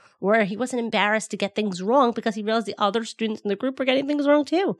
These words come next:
So it's, it was okay. And he felt safe and he had fun. I used his interests in my lessons. He was into, like,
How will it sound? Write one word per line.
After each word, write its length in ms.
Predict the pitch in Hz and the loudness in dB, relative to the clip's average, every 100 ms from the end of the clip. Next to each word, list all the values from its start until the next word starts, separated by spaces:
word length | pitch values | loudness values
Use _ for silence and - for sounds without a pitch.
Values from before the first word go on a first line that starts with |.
| _ | _
So 100 | - | -4
it's, 140 | 269 - | -4 -2
it 100 | 247 | -2
was 140 | 262 | 0
okay. 500 | 269 269 311 226 156 - | 0 -2 -4 -4 -6 -6
And 140 | 196 | -6
he 120 | 202 | -4
felt 240 | 220 220 - | -2 -4 -4
safe 540 | - 226 214 - - _ _ _ _ | -8 -6 -6 -10 -20 _ _ _ _
and 100 | 190 | 0
he 60 | 208 | 0
had 120 | 208 | 0
fun. 280 | - 233 196 | 2 2 2
I 60 | |
used 360 | 175 202 226 - | 0 2 0 0
his 260 | - 240 - | 0 0 0
interests 600 | 247 262 202 170 - - - | -2 0 0 0 -2 -14 -8
in 140 | 196 196 | -4 -2
my 140 | 208 | -2
lessons. 520 | 214 254 - 156 151 - | -2 -6 -6 -8 -8 -6
He 100 | 196 | 0
was 160 | 196 | 0
into, 600 | - 208 190 - 220 208 190 | 0 -2 -2 2 4 4 0
like, 160 | 185 | -6